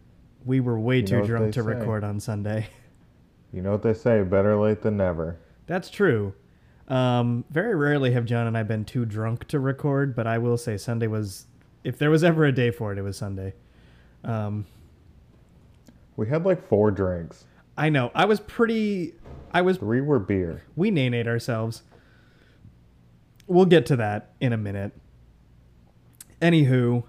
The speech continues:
Speaker 1: um, let's start back with last Friday. Um, John decided to be a boring person and stay in, and, um, I went and tried the Bunny Man Brewing Company out in Fairfax 'cause it was Friday the thirteenth, and we talked about the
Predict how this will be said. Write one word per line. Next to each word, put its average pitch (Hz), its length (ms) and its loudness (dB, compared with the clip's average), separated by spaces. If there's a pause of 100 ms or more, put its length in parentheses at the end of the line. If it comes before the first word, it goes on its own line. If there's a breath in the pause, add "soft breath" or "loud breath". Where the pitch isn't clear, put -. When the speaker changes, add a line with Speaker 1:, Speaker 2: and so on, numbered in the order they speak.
(300)
Speaker 1:
um, 143 520 2
let's 190 240 -2
start 190 280 0
back 147 240 2
with 117 120 -2
last 110 340 -4
Friday. 104 580 -4 (480 soft breath)
Um, 113 500 -2 (720)
John 135 260 2
decided 123 340 0
to 120 60 -2
be 117 380 0
a 117 360 0
boring 113 720 -2
person 110 580 -4
and 107 520 -4
stay 107 340 -8
in, 104 420 -6 (160)
and, 104 280 -4
um, 104 340 -4 (1000 loud breath)
I 135 140 4
went 123 220 0
and 120 120 -2
tried 113 540 0
the 117 300 0
Bunny 117 260 0
Man 110 280 -2
Brewing 113 500 0
Company 113 440 -2
out 113 180 -4
in 110 120 -4
Fairfax 117 540 -6
'cause 131 160 0
it - 20 2
was 147 100 0
Friday 180 260 0
the 165 100 0
thirteenth, 165 560 0
and 107 260 -4
we 117 100 0
talked 123 260 -2
about 113 240 -4
the 110 220 -4